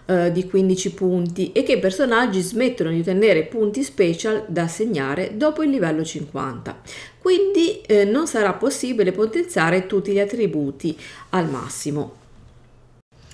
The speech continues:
Dunque, eh, per poter creare il personaggio migliore in base alle proprie esigenze è importante sapere quali effetti hanno i vari attributi sul nostro personaggio. Ora li andiamo ad analizzare insieme.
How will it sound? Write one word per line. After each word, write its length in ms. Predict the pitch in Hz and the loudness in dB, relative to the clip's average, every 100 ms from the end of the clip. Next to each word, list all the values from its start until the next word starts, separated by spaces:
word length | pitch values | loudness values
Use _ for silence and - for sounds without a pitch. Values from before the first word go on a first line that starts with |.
| - - - - | -20 -20 -20 -2
Dunque, 460 | 427 208 190 247 - | 0 2 0 -2 0
eh, 100 | 262 | 2
per 160 | 392 | 2
poter 280 | 403 440 277 | 4 4 4
creare 400 | 262 220 196 170 | 4 2 2 2
il 60 | 180 | 0
personaggio 600 | 202 196 233 214 170 170 | 0 0 0 0 2 0
migliore 720 | 190 226 214 185 175 220 - | 2 4 4 4 4 2 0
in 160 | 165 151 | -6 -4
base 260 | 170 185 | -2 -2
alle 100 | 156 | -2
proprie 320 | 165 196 185 151 | -2 -2 -2 -4
esigenze 640 | 160 202 165 156 165 - | -2 2 2 2 -2 -6
è 80 | - | 0
importante 640 | 370 294 190 185 175 170 | 0 2 0 -2 -4 -4
sapere 520 | 185 330 - 185 196 202 | -6 -4 -2 0 0 -2
quali 340 | 208 208 202 | -2 2 2
effetti 600 | 208 190 180 - - 208 - - - - | 0 -4 -6 -8 -12 -12 -12 -18 -10 0
hanno 260 | 294 247 | 2 2
i 80 | 320 | 0
vari 260 | 180 170 180 | 2 0 0
attributi 680 | 214 214 277 156 165 185 185 | -2 -2 -2 -2 -6 -4 -4
sul 160 | 254 | -2
nostro 280 | 160 147 151 | -4 -4 -6
personaggio. 640 | 143 139 135 131 135 - - - - - - | -6 -8 -12 -12 -12 -12 -14 -18 -20 -14 -2
Ora 240 | 339 - | 0 0
li 100 | 311 | 0
andiamo 280 | 285 180 170 | 2 2 2
ad 100 | 202 | 0
analizzare 640 | 285 254 165 160 151 151 - | 0 0 0 0 -2 -4 -2
insieme. 880 | 196 170 - 143 131 139 147 - | -2 -2 -4 -6 -6 -6 -10 -14